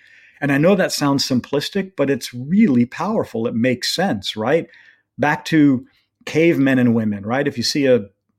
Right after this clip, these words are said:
T-Rex or you see a grizzly bear, and you s-, and you're lucky enough to survive that heinous trauma, back to the very first part of this podcast, then you go back to the cave and you rest, you recover, you tell stories about that, you unpack that, you get it off your chest.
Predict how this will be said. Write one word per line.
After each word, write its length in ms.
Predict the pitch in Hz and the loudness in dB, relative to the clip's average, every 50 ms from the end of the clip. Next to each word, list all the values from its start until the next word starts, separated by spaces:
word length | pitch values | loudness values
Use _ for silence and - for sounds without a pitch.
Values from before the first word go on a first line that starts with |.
| _ | _
T-Rex 640 | - - 160 180 165 143 143 139 147 147 - - - | -6 -4 -2 0 2 2 2 2 0 -2 -4 -6 -2
or 80 | 127 | 0
you 100 | 120 120 | 0 0
see 220 | 120 - - 139 127 | 0 -2 -2 -2 -2
a 60 | 127 | -2
grizzly 500 | 120 98 107 120 139 139 131 143 123 110 | -2 -2 -2 -2 -2 -2 -2 -2 -2 -2
bear, 420 | 98 104 104 95 92 104 127 135 _ _ _ _ _ _ _ _ _ _ _ _ | -2 -4 -8 -10 -10 -12 -12 -14 _ _ _ _ _ _ _ _ _ _ _ _
and 180 | - 151 139 135 | -4 -2 0 2
you 80 | 139 135 | 0 0
s-, 200 | 117 - - - | -2 -6 -8 -4
and 120 | 147 131 | -2 0
you're 120 | 131 127 123 | 2 2 2
lucky 280 | 120 139 147 - - | 2 0 0 0 -2
enough 220 | 156 139 143 135 - | -2 -2 -2 -4 -4
to 100 | - 127 | -8 -10
survive 600 | 113 - - 131 117 92 120 120 127 139 143 127 120 | -10 -6 -6 -6 -6 -4 -4 -2 -2 -2 -2 -2 -2
that 220 | 120 120 120 - | -4 -4 -4 -8
heinous 520 | - - 127 135 135 131 131 123 - - - _ | -8 -4 -2 0 0 0 0 -2 -4 -8 -14 _
trauma, 560 | - - - 123 117 131 139 123 113 110 127 | -16 -10 -6 -4 -2 0 0 0 0 -2 -4
back 340 | 135 117 123 117 127 123 - | -6 -4 -4 -4 -4 -6 -6
to 80 | - 117 | -6 -6
the 100 | 113 113 | -6 -4
very 360 | 104 98 123 131 139 151 156 | -4 -2 0 2 2 2 0
first 360 | - - - 160 151 - - | -2 0 0 0 0 0 -4
part 200 | - 147 147 143 | -2 -2 -2 -2
of 80 | 135 127 | -2 -6
this 140 | 131 120 | -8 -14
podcast, 920 | - - - 151 170 185 - - - 107 98 95 104 123 123 - - - - _ _ _ _ _ _ _ _ _ _ _ _ | -14 -10 -8 -6 -6 -6 -8 -10 -14 -14 -14 -12 -14 -12 -12 -14 -14 -16 -20 _ _ _ _ _ _ _ _ _ _ _ _
then 180 | - 151 160 165 | -2 0 0 0
you 80 | 165 | 0
go 140 | 151 151 165 | 0 0 0
back 220 | 151 156 160 151 - | 2 0 -2 -2 -4
to 80 | - 147 | -4 -4
the 100 | 139 139 | -4 -4
cave 460 | - - 147 131 123 120 127 131 123 | -2 -4 -2 0 0 0 0 0 0
and 160 | 123 120 117 | 0 0 2
you 140 | 113 110 107 | 0 0 0
rest, 380 | 107 123 143 147 143 - - | 0 0 0 -2 -4 -8 -6
you 100 | 123 117 | -6 -4
recover, 420 | 110 113 113 - - 143 139 135 135 | -4 -6 -6 -4 -2 -2 0 0 0
you 160 | 123 117 113 | 0 0 -2
tell 200 | 117 - 113 104 | -4 -6 -10 -8
stories 480 | 101 - - - 143 156 156 151 143 131 | -8 -6 -4 -2 0 2 2 0 0 -2
about 300 | 147 135 135 135 131 - | -4 -4 -4 -6 -4 -6
that, 220 | 139 120 - - | -6 -6 -4 -4
you 180 | 127 123 110 104 | -4 -4 -4 -4
unpack 640 | 104 101 95 - - - 143 147 147 147 - _ | -6 -8 -10 -10 -8 -4 -4 -4 -4 -4 -8 _
that, 300 | _ 143 139 139 131 - | _ -6 -6 -6 -6 -8
you 80 | 113 104 | -8 -8
get 140 | 101 120 117 | -6 -6 -6
it 120 | 113 107 | -6 -6
off 200 | 110 104 - - | -8 -10 -12 -14
your 100 | 120 104 | -16 -14
chest. 640 | - - - - 165 156 156 151 - - - - - | -10 -8 -4 -2 0 0 0 -2 -4 -8 -8 -10 -20